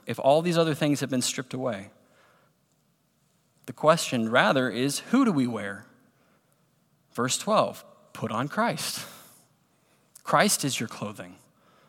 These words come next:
He's the one that we identify ourselves with. He's the one that tells us what the new practices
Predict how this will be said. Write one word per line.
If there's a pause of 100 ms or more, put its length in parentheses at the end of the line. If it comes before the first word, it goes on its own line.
(480)
He's
the
one
that
we
identify
ourselves
with.
He's
the
one
that
tells
us
what
the
new
practices